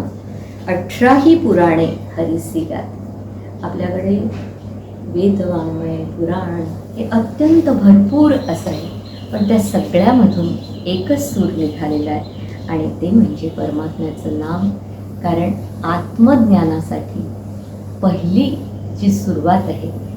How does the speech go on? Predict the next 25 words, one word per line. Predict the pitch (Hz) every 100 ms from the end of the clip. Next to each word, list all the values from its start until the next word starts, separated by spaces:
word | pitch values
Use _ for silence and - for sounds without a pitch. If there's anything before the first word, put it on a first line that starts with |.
| -
ती | 214 202 -
भगवंताच्या | 156 147 190 220 170 - 180
नामाची. | 170 147 151 165 - - - - - - - -
जी | - -
अनेक | 202 196 247 -
पुराणं | 220 190 180 180 175 202
आपल्याकडे | - 170 156 156
आहेत, | 151 151 147 156 160 - - 131 - - - - -
त्याच्यामध्ये | 170 160 170 165 160 180
एक | 180 196 170
गरुड | 175 165 180
पुराण | 175 - 160 160
आहे | 160 156
बरं | 170 196
का. | 196 - - - - - - -
मग | 190
ते | 220
गरुड | 214 190 180 208
पुराण | 202 - 196 185 190 233 294 - - - -
सामान्य | 190 170 175 196 202
लोक | 190 190 233 202 175
घरी | 180 202
ठेवायला | 202 180 170 190 220
सुद्धा | 220 - 208 220
घाबरतात, | 214 180 180 - 220